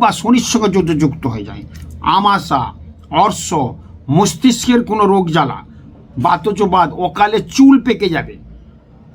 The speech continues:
গলব্লাডার স্টোন বেশি দেখা দেবে। যাদের দেখবেন মঙ্গল অশুভ গলব্লাডার স্টোন হয়েছে, অ্যাক্সিডেন্ট, দুর্ঘটনা, বিভিন্ন জায়গায় ফোঁড়া হবে, টিউমার টাইপের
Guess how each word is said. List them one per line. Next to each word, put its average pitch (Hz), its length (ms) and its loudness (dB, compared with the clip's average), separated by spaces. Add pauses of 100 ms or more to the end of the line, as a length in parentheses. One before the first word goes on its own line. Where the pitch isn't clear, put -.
(240)
গলব্লাডার 233 640 2
স্টোন 233 260 2 (120)
বেশি 226 280 2
দেখা 190 240 -2
দেবে। 170 220 0
যাদের 180 300 0
দেখবেন 220 280 0
মঙ্গল 196 320 0
অশুভ 196 160 -6 (120)
গলব্লাডার 196 380 0
স্টোন 180 200 0
হয়েছে, 131 300 0
অ্যাক্সিডেন্ট, 202 520 -2 (100)
দুর্ঘটনা, 202 580 0 (480)
বিভিন্ন 240 260 4 (100)
জায়গায় 226 320 0
ফোঁড়া 202 280 2 (100)
হবে, 165 180 -4 (640)
টিউমার 262 480 6
টাইপের 233 320 2